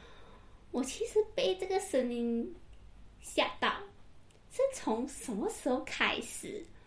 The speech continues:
我那么相信别人对一家店的看法？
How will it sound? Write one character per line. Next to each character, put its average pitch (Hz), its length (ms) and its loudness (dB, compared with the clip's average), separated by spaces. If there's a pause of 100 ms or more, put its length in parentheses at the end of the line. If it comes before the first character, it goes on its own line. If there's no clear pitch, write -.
(180)
我 226 160 4
那 359 240 2
么 415 160 2
相 269 340 -2
信 311 460 2
别 226 180 8
人 202 240 4
对 262 140 6
一 254 140 2
家 202 180 0
店 226 240 2
的 196 80 -2
看 208 340 -2
法？ - 340 -8